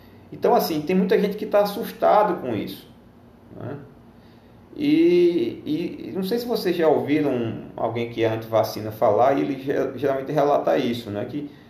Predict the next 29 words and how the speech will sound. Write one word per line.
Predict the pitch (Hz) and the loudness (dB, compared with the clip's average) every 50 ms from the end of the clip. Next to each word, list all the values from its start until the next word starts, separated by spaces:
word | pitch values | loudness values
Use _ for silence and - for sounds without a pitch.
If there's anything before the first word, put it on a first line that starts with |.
| - - - - - | -20 -20 -20 -20 -8
é | - - 151 | -2 2 2
uma | 170 | 2
vacina | 175 180 180 180 180 - 180 196 214 | 4 4 2 2 0 -2 -2 -2 -2
que | - - - | -2 -6 -8
foi | - 156 165 | -4 0 2
uma | 175 185 | 2 4
vacina, | 185 175 170 170 - - - 160 170 160 | 4 4 4 4 2 -2 -6 -6 -6 -2
quando | - 202 220 240 233 208 | 0 0 2 4 4 4
ele | 185 180 165 147 - - | 4 4 2 0 -2 -10
sai | - - 151 143 | 0 2 2 4
das | 143 151 202 - | 4 2 2 2
teorias | - 143 135 131 135 | 0 0 0 0 -2
conspiratórias, | - - 131 120 117 - 127 123 123 120 120 - 135 156 185 175 147 127 113 | -2 -6 -6 -8 -6 -4 2 2 2 2 4 2 4 4 4 4 2 0 0
né? | 113 120 135 - - | -2 -4 -4 -2 -2
Ele | 143 151 | -4 -2
fala | - 156 151 | 0 0 0
assim: | 147 147 151 147 | 0 0 -4 -4
"Como | - - 190 208 | -4 -2 0 0
é | 226 | -2
que | 214 - | -2 -2
uma | 247 233 226 | -2 0 2
vacina | 233 208 185 185 - 180 185 185 | 2 2 2 2 0 -2 0 2
foi | 185 180 | 2 0
produzida | 180 - 180 175 160 156 147 131 139 139 139 135 135 | 2 2 2 2 2 2 2 2 2 2 2 2 0
em | 135 135 127 | -2 -2 -4
menos | 123 127 131 139 143 120 | -4 -4 -2 -2 -2 -2
de | - 127 139 | -2 -2 -2
um | 131 120 113 | 0 0 0
ano? | 110 107 98 98 95 95 | 0 0 0 -2 -6 -8